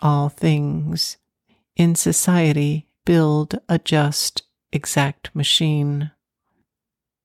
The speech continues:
Then science and reason, careless of the soul, could iron out a tranquil uniform world. Aeonic seekings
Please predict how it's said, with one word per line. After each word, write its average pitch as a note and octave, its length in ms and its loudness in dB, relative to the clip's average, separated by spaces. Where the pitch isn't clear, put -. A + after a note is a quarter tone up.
Then D#3+ 520 2
science D#3 680 0
and D3 180 2
reason, D3+ 600 0
careless D#3 560 0
of D#3 180 -2
the D#3+ 80 -2
soul, D3+ 680 0
could F3 280 -2
iron D#3 380 2
out D#3+ 460 0
a D#3+ 80 -2
tranquil D3+ 600 0
uniform D3 760 0
world. D3+ 720 -2
Aeonic D#3 500 2
seekings D#3 840 -2